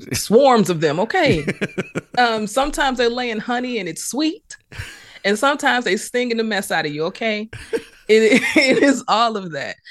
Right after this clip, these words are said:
Speaker 1: I'll say the last three years, though, I have never felt this type of freedom. I would have never wanted to do it any other way. I took the big leap because I didn't want to live life with any regrets. And I felt like if I could give it everything I had, we could make something really amazing happen.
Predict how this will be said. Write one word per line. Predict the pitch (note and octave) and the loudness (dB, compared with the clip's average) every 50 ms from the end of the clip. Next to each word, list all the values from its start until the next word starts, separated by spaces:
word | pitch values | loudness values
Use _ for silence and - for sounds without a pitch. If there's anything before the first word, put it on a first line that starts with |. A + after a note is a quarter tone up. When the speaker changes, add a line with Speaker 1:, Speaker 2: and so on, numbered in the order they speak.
| - - - _ | -16 -16 -6 _
Speaker 1:
I'll | G3+ G#3+ A#3+ B3+ | 0 2 2 0
say | B3 - B3+ B3 | 0 0 -2 0
the | A#3+ A3+ | 0 -2
last | G3+ G3 F#3+ F#3+ G3 G#3 G3 G#3+ A3 - _ | -2 -2 -2 -2 -2 -4 -4 -8 -10 -10 _
three | G3+ G3 E3+ E3 | -6 -4 -2 -2
years, | D#3+ E3 F3 E3+ E3+ E3 E3 D#3+ | 0 0 0 0 -2 -4 -6 -6
though, | - D#3+ C3+ B2 - - B1 - _ _ _ _ _ _ _ - _ - | -6 -6 -6 -4 -6 -8 -10 -12 _ _ _ _ _ _ _ -14 _ -2
I | F3+ | 0
have | F#3+ G3+ E3 | 0 2 2
never | F3 F3+ F#3 G3 G3 | 2 2 2 0 -2
felt | F#3+ - G3+ F3+ E3+ - | -2 -2 -2 -2 -2 -4
this | D3+ - | -10 -8
type | - - - - | -6 -8 -8 -8
of | - | -12
freedom. | - - - A3 A3 A#3 A#3 A#3+ A#3+ C4 C4+ C4 _ _ _ _ _ _ _ _ | -18 -4 0 0 0 2 0 -2 -4 -4 -8 -12 _ _ _ _ _ _ _ _
I | F#3 | -2
would | E3+ E3+ F#3 F#3+ F3+ | 0 0 0 -2 -2
have | E3 D#3+ | -2 0
never | F3 E3+ E3 E3+ E3 | -2 -2 -2 -2 -2
wanted | D3+ E3 D#3 D#3+ D3+ | -4 -2 -4 -2 -4
to | E3 | -4
do | D3+ C#3 D#3 E3+ | -2 0 0 0
it | F3 F3 | 0 0
any | D#3+ D#3+ D3+ | -4 -4 -4
other | D3 C#3 C#3 C#3 | -4 -4 -6 -4
way. | C3+ D3 D3+ D#3 D#3+ E3+ F#3 A3 B3+ B3 _ - - - - - - - _ _ | -2 -2 -2 -2 -2 -4 -4 -8 -10 -12 _ -20 -20 -20 -20 -20 -20 -20 _ _
I | E3+ F3 | -4 -2
took | - - G3 G3 - | 2 0 0 4 2
the | F#3 | 2
big | E3+ F3+ F#3 F3 E3 | 4 4 2 2 2
leap | E3 E3+ F3+ - _ | -2 -2 -2 -4 _
because | F3+ - - D#3 D#3+ | -10 -8 -4 -4 -4
I | D3+ | -2
didn't | D3+ E3 E3 D#3+ D#3+ | -2 -4 -4 -4 -4
want | D#3+ D#3 | -4 -4
to | D3+ | -4
live | D3+ D3+ D3+ D3+ D#3 | 0 0 0 0 -2
life | D#3 C#3+ C#3 - - | -2 -4 -4 -2 -4
with | D3 - | -6 -4
any | D3+ D#3 D3+ | -4 -4 -2
regrets. | C#3+ C#3+ C#3 - D3 D3+ E3+ G#3 - - - | -4 -4 -4 -2 -2 -2 -2 -2 -6 -8 -8
And | D3+ | -8
I | C3+ | -10
felt | C3+ - E3 D#3+ D#3 | -6 -4 -4 -2 -2
like | D#3 D3+ D3 - | -2 -4 -4 -6
if | C#3+ C#3+ | -6 -4
I | D3+ D3+ | -4 -4
could | D3+ - C#3+ - | -4 -6 -4 -4
give | E3 D#3 | -2 -2
it | D3+ D3+ | 0 0
everything | D3+ D3 D3+ D3+ D#3 D3+ | 0 -2 -2 -6 -8 -6
I | D#3 D3+ | -4 -6
had, | D3 D3 - D#3+ D#3 D3 C#3 C#3+ | -6 -6 -6 -6 -4 -4 -6 -6
we | D3+ D3 | -8 -8
could | - D3+ | -8 -8
make | D3+ D3 C#3 - | -6 -6 -8 -8
something | - D3+ D3 C#3+ D3 C#3+ | -10 -12 -10 -10 -10 -8
really | C#3 D3 C#3+ C#3+ C#3+ | -8 -8 -8 -6 -8
amazing | C#3 C#3+ C#3+ C3+ C#3 C#3 C3+ - C3 D#3+ | -8 -8 -8 -8 -8 -8 -10 -10 -14 -14
happen. | D3+ D#3 - E3+ _ - - - G3 - | -14 -14 -16 -16 _ -18 -20 -20 -20 -20